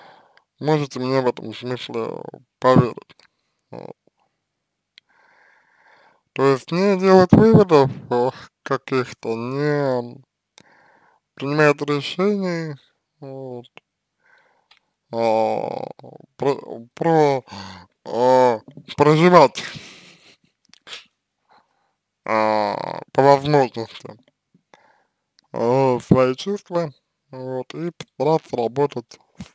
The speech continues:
с, э, вашими, м,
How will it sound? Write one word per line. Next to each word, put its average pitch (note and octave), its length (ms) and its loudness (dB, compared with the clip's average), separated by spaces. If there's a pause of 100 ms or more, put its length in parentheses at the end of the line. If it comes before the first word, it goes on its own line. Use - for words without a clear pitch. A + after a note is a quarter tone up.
(320)
с, - 40 -4
э, C#3+ 220 2 (1900)
вашими, B2 1000 4
м, A#2 520 -20